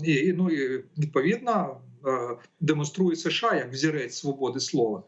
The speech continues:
Але щось в С Ш А ми бачимо прямо протилежне, абсолютно протилежне. І оце теж, е, ризик вже для самих Сполучених Штатів. Е, а з Радіо Свобода і Голосом Ам-, Америки, ну, дійсно,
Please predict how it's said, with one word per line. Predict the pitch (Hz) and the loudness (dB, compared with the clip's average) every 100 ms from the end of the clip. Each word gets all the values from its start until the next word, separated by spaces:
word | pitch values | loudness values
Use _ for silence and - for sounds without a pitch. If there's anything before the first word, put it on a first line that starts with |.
| _ - - - - | _ -18 -18 -16 -2
Але | 151 156 156 156 | 2 2 0 0
щось | 196 185 | -2 -2
в | |
С | - 175 | -2 -2
Ш | - | 0
А | 170 | 2
ми | 180 | 2
бачимо | 180 165 165 190 185 | 2 0 0 0 0
прямо | 180 175 | 0 0
протилежне, | 190 247 277 185 - 95 - _ _ | -2 0 2 0 -2 -14 -20 _ _
абсолютно | - - 175 269 165 151 | -2 2 2 2 -2 -4
протилежне. | 135 151 139 - - - _ - - - | -4 -2 -2 -2 -8 -14 _ -20 -20 -2
І | 131 | 0
оце | 135 208 | 2 2
теж, | 196 262 - 185 | 2 0 0 2
е, | 170 170 | 2 2
ризик | 185 131 127 | 0 -2 -10
вже | - 175 147 175 | -8 -4 0 0
для | 175 | 0
самих | 175 202 202 | -2 0 -2
Сполучених | - 180 180 - 165 | 0 0 0 0 -2
Штатів. | - 143 - - - _ _ - - - - 156 | -2 -2 -2 -8 -20 _ _ -16 -14 -14 -4 2
Е, | |
а | 151 156 156 170 165 160 | 4 2 0 2 2 0
з | 156 180 | 0 0
Радіо | 170 226 247 | 2 0 -2
Свобода | 233 220 208 254 214 | -4 -2 0 2 2
і | 214 202 | 0 0
Голосом | 214 196 - 190 | 0 0 0 0
Ам-, | 220 220 | 0 0
Америки, | 185 247 233 - 196 175 | 0 2 -2 0 0 2
ну, | 196 151 | 0 0
дійсно, | 220 247 - | -2 -4 0